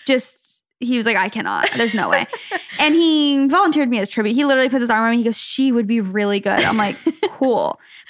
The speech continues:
Speaker 1: But at the same time, I'm
Speaker 2: He's
Speaker 1: like,
Speaker 2: like, "She's a star."
Speaker 1: Yeah. I'm like, "This is also my moment."
Speaker 2: Yeah.
Speaker 1: So I was like, "Yeah, I'll do it." And it's this word scramble game where, so she asked this before the game. So I knew it was gonna be happening
Speaker 2: No,
Speaker 1: in the
Speaker 2: that's not
Speaker 1: second
Speaker 2: okay.
Speaker 1: quarter.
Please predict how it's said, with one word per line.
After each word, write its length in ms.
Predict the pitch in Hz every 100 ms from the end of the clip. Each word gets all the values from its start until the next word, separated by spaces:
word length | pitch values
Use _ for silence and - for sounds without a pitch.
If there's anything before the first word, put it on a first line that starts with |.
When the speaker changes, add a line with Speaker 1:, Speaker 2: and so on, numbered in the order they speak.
| -
Speaker 1:
But 100 | 320
at 120 | 320
the 80 | 330
same 220 | 339 302
time, 300 | 269 208 202
I'm 80 | 196
Speaker 2:
He's 120 | -
Speaker 1:
like, 100 | 302
Speaker 2:
like, 80 | -
"She's 300 | - 330 277
a 60 |
star." 500 | - - 233 214 202
Speaker 1:
Yeah. 460 | 302 339 311 220 - -
I'm 200 | 240 247
like, 240 | 247 220
"This 200 | 233 311
is 200 | 226 233
also 320 | 220 208 - 190
my 140 | -
moment." 340 | 185 127 - -
Speaker 2:
Yeah. 400 | 226 202 220 202
Speaker 1:
So 60 | - - - - - -
I 80 | 262
was 100 | 233
like, 80 | 226
"Yeah, 300 | 262 277 208
I'll 140 | 240
do 180 | 233 254
it." 220 | 202 - _ _ _ _ _ _ _
And 420 | 294 302 294 294 262
it's 180 | 277 -
this 220 | - 269
word 420 | 214 220 285 330
scramble 500 | 330 - 294 285 285
game 480 | 240 220 - 76 240 _ _ _ -
where, 520 | 233 254 247 240 240
so 120 | 240
she 100 | 269
asked 160 | 320 -
this 100 | 349
before 300 | 294 - 233
the 100 | 208
game. 240 | - -
So 120 | -
I 80 | 254
knew 200 | 247 262
it 60 | 294
was 120 | 302
gonna 140 | 277
be 100 | 240
happening 280 | 233 220 262
Speaker 2:
No, 80 | 247
Speaker 1:
in 60 | 233
the 60 |
Speaker 2:
that's 180 | 294 -
not 160 | 233 202
Speaker 1:
second 160 | 196
Speaker 2:
okay. 80 | 214
Speaker 1:
quarter. 400 | 240 196 - -